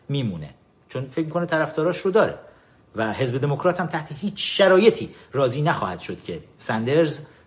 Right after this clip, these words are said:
کاندیدا باشه. از الان فقط دارن خدا خدا می‌کنن تا اون موقع یکی دو تا سکته بزنه، اگرم نزد شاید کلینتون ها کمک بکنن، چون در زمینه کمک کردن برای سکته زدانده شدن های برخی از رقبا کلینتون ها خیلی موفق عمل کردن توی سه دهه گذشته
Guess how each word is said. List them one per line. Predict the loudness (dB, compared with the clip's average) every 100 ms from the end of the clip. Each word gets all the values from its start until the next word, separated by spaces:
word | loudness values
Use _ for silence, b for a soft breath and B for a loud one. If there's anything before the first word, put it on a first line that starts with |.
| -6
کاندیدا | -4 -2 0 -2
باشه. | -2 -8 -8
از | -2 0
الان | 2 2
فقط | 2 2 4
دارن | 4 2
خدا | 0 2 4 4
خدا | 4 4
می‌کنن | 4 4 2 4
تا | 4
اون | 2 4
موقع | 2 2 0 B B B
یکی | -6 0
دو | 2
تا | 2
سکته | 2 2 2 2
بزنه، | 4 4 2
اگرم | 2 4 4 4 0
نزد | 0 0
شاید | 0 0 -2 B B
کلینتون | 0 2 2 2
ها | 0
کمک | 0 2 2
بکنن، | 0 0 0
چون | 0 0
در | 0
زمینه | 0 -2 -2 -2
کمک | -2 -2 -4
کردن | -2 -2 0 -2
برای | -2 -2
سکته | -4 -6 -6 -2 -4 B B B -8
زدانده | -4 -2 0 0 0
شدن | 0 2 0 0
های | 4 4 4 0 -4 B B
برخی | -4 -2 -2
از | -2 -2
رقبا | 0 4 4
کلینتون | 2 -4 -2 -4
ها | -2
خیلی | -2
موفق | 0 -2 -2 -4
عمل | -4 -8
کردن | -10 -10 -10
توی | -10 -10 -12 b b
سه | -8 -6
دهه | -6 -8
گذشته | -6 -6 -4 -2 0 0